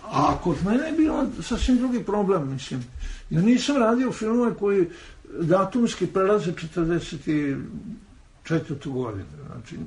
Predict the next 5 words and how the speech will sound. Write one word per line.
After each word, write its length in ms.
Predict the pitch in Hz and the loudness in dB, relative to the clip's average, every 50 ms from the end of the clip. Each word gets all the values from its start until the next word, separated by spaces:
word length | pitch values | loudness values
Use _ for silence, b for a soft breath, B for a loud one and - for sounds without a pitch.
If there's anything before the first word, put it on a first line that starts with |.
| - - 175 - 180 | -8 -8 -8 -6 -4
nisam 300 | 185 180 - - 233 233 | -4 -4 -2 0 2 2
nikad 280 | 254 254 - 269 180 | 2 0 -2 -6 -6
kritikao 580 | - - 208 - - 269 - - 233 196 196 190 | -6 -10 -8 -4 -4 -4 -2 -2 -2 0 2 2
realni 380 | 190 196 202 208 208 190 170 | 2 4 4 4 2 2 0
socijalizam. 680 | - - - 156 - - 180 165 165 165 139 104 117 - | -2 -4 -6 -4 -2 2 4 6 6 6 4 2 -4 -10